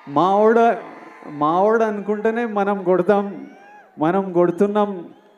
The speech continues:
అంటే నేను ఎన్నో వీడియోలు చూస్తా, ఎంతోమంది బామ్మలు వాళ్ళ గ్రాండ్ సన్లను చూసి దీవిస్తూ ఉంటారు, ఎంతోమంది అమ్మలు వాళ్ళ కొడుకుల నాకు ఆశీస్సులు పంపిస్తుంటారు. మీరేమో అన్న అని, బ్రో అని,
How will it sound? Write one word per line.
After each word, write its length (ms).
అంటే 180
నేను 200
ఎన్నో 360
వీడియోలు 420
చూస్తా, 400
ఎంతోమంది 800
బామ్మలు 1040
వాళ్ళ 340
గ్రాండ్ 440
సన్లను 640
చూసి 320
దీవిస్తూ 520
ఉంటారు, 460
ఎంతోమంది 680
అమ్మలు 440
వాళ్ళ 220
కొడుకుల 840
నాకు 240
ఆశీస్సులు 560
పంపిస్తుంటారు. 920
మీరేమో 640
అన్న 280
అని, 440
బ్రో 440
అని, 460